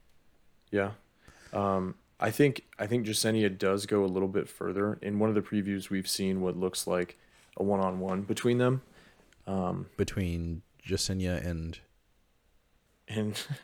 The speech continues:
Speaker 2: M J?
Speaker 1: and Matt. <laughs> There's a one-on-one date between Jasenia and M J.
Speaker 2: Oh, well, I
Speaker 1: There's,
Speaker 2: mean,
Speaker 1: like, a nice
Speaker 2: at the end of the
Speaker 1: candlelit
Speaker 2: episode, we
Speaker 1: dinner.
Speaker 2: get the two-on-one with
Speaker 1: Yeah,
Speaker 2: those
Speaker 1: I
Speaker 2: two.
Speaker 1: know.
Speaker 2: So, and obviously
Speaker 1: We've
Speaker 2: M J's going.
Speaker 1: We've seen a one-on-one with Jasenia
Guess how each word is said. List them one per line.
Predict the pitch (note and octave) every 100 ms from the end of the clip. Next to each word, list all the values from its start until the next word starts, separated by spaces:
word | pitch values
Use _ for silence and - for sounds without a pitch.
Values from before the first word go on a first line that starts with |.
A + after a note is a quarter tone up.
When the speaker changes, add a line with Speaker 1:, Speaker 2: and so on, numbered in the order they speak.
| -
Speaker 2:
M | G2 G#2+
J? |
Speaker 1:
and | G2+
Matt. | F#2+ G2 - - - - -
<laughs> | D#3+ - - - _ _ _ - - - - _ -
There's | A#2
a | A#2+
one-on-one | A2 A#2 A#2 A2 A2 G#2
date | F#2+ F2+
between | F#2+ - F#2
Jasenia | F2+ - F#2 F2+ F#2
and | F#2
M | F#2 F#2
J. | F#2+ G2 - -
Speaker 2:
Oh, | B2
well, | E2+ B2+ B2
I |
Speaker 1:
There's, | B2 C3
Speaker 2:
mean, | G2+
Speaker 1:
like, | G2+
a |
nice | G2 A#2+
Speaker 2:
at |
the | G2 C#3
end | D#3
of |
the | A#2+
Speaker 1:
candlelit |
Speaker 2:
episode, | C3+ E3+ - A2+
we |
Speaker 1:
dinner. | G#2+
Speaker 2:
get | A2 G#2
the | F#2
two-on-one | - D3 B2+ F#2 F2+ F2 F2 D2+
with | G2 F2+
Speaker 1:
Yeah, | E2+ A1+ - _
Speaker 2:
those | F#2 F2+ F2
Speaker 1:
I |
Speaker 2:
two. | F#2
Speaker 1:
know. |
Speaker 2:
So, | - F#2+ -
and | B2+ A#2+ -
obviously | B2 B2 G#2+
Speaker 1:
We've | F#2+
Speaker 2:
M | G2
J's | E2+
going. | F2 F2+ D#2+ E2 - _ _ -
Speaker 1:
We've | A2
seen | G#2+ A#2 A2
a | G2 F#2+
one-on-one | G2 G2 G2 F#2 F#2
with | F2+ F2+ -
Jasenia | G2 - F#2 F2+ F#2